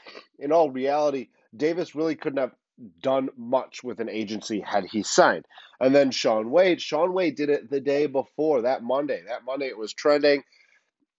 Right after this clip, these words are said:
Um, Ted Carter, uh, with the hot mic at Nebraska, uh, said that they were gonna announce a return on Monday night. Well, they didn't do that, and I think that, that, you know, they wanted to,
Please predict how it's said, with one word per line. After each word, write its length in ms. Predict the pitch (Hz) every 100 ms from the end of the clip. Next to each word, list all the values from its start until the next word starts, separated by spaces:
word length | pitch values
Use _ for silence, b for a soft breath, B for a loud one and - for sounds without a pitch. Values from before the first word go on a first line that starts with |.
| -
Um, 320 | 95 92 80 - _ _
Ted 260 | - 135 120
Carter, 480 | 127 127 131 127 - _ -
uh, 100 | 104 -
with 200 | 135 120
the 100 | 127
hot 240 | 127 123
mic 220 | 123 120 123
at 120 | 107
Nebraska, 680 | 101 123 135 131 - 120 113 _ _
uh, 160 | 123 110
said 300 | 101 147 127
that 120 | 120
they 120 | 127
were 120 | 127 117
gonna 240 | 117 117
announce 340 | 117 127 123 113
a 60 |
return 500 | 107 107 - 135 131
on 200 | 123 107
Monday 300 | 110 117 120
night. 280 | 120 131 104
Well, 180 | 110 107
they 140 | 117
didn't 240 | 165 185 120
do 180 | 135 131
that, 260 | 135 127
and 100 | 107
I 100 | 117
think 260 | 117 117 101
that, 220 | 113 101
that, 160 | 107 104 _ _ _ _
you 80 | 107
know, 120 | 104
they 140 | 113 113
wanted 420 | 110 113 113 104
to, 260 | 110 98